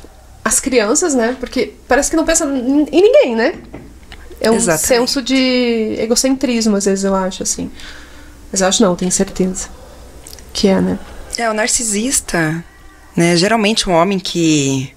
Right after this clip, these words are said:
Speaker 2: pratica a violência doméstica com a mulher, né? Que coloca a mulher nessa relação abusiva, geralmente ele é um narcisista, né?
Speaker 1: Ô, Bia, e como que você chegou ao ponto que você disse, "Não, chega. Não quero mais.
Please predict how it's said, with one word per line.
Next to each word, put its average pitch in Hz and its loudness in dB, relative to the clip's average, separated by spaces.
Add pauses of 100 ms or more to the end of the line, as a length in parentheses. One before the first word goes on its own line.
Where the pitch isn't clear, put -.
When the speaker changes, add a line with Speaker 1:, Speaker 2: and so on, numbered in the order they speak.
Speaker 2:
pratica 190 -2 (580)
a 151 2
violência 160 0
doméstica 160 0
com - -6
a - -2
mulher, 147 -2
né? 143 -4
Que - -8 (520)
coloca 160 2
a - -2
mulher 156 4
nessa 151 -4
relação 147 -4
abusiva, 160 -2
geralmente 202 -2
ele 269 -4
é - 0
um 262 -2
narcisista, 247 -4
né? 143 -2 (200)
Speaker 1:
Ô, - -10
Bia, 254 -2
e 262 -2
como 269 0
que 320 -4
você 359 0
chegou 285 4
ao 285 4
ponto 254 0
que 262 -6
você - -4
disse, 247 0
"Não, 214 2
chega. 196 0 (1040)
Não 208 4
quero 226 2
mais. 202 0